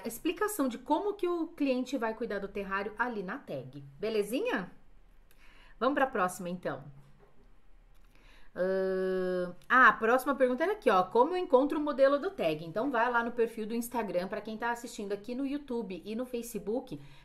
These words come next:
Terra Manui underline Terrários. Você entra lá no nosso perfil e vai lá no jornalzinho, né, na parte de baixo ali no jornalzinho, e ali tem, então, o,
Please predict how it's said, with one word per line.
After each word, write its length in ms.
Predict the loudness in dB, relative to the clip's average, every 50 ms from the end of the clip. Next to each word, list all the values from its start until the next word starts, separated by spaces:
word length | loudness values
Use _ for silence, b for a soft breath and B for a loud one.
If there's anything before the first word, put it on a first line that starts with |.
| B B -4
Terra 360 | 0 0 2 2 2 0 0
Manui 420 | 0 0 0 0 0 -2 -4 -2 2
underline 1000 | 2 2 2 2 0 0 2 2 4 4 4 4 2 2 0 -4 -4 -2 -4 -4
Terrários. 840 | -4 0 0 0 0 0 0 0 2 2 2 0 -2 -4 -6 -8 -12 B B B B
Você 160 | B -12 -10 -10
entra 200 | -8 -4 -4 -2
lá 120 | -2 -2
no 100 | -4 -4
nosso 260 | -6 -6 -6 -6 -2
perfil 420 | 0 0 0 0 -2 -4 -4 -4 -6 B B B B
e 100 | -8 -4
vai 200 | -2 0 0 2
lá 240 | 4 4 4 4 4
no 160 | 0 -2 -2
jornalzinho, 880 | 0 0 2 2 2 2 2 0 0 -2 -4 -6 -4 -4 -4 -6 -6 -6
né, 180 | -8 -8 -8
na 100 | -8 -6
parte 320 | -4 -4 -4 -4 -4 -8 -10
de 80 | -8
baixo 340 | -4 -4 -4 -4 -6 -8 -10
ali 120 | -12 -12
no 140 | -10 -10 -8
jornalzinho, 720 | -4 -4 -4 -2 -2 -4 -4 -4 -6 -6 -4 -4 -4 -6 B B B B B B B B
e 120 | 0 0
ali 180 | 0 0 -2 -4
tem, 340 | -4 -4 -4 -4 -4 -6 -6
então, 380 | -4 -2 -2 -2 -2 -4 -6
o, 720 | -8 -8 -8 -6 -6 -6 -6 -6 -6 -6 -6 -8 -10 -12